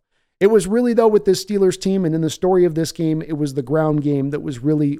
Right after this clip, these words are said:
what drove this. It's just that you allowed that quarterback to play also so productively and so efficiently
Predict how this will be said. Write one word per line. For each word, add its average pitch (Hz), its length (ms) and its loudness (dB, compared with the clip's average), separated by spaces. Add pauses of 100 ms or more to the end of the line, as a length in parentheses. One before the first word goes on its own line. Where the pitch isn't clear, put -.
what 151 240 -4
drove 139 360 0
this. 110 240 -12
It's - 220 -8
just 185 220 -4
that 165 140 -6
you 160 140 2
allowed 170 320 0
that 165 200 0
quarterback 160 480 -2
to 147 80 -8
play 156 240 -2
also 165 400 -4
so 160 180 -6
productively 151 680 -4
and 135 100 -4
so 151 200 -2
efficiently 147 640 -4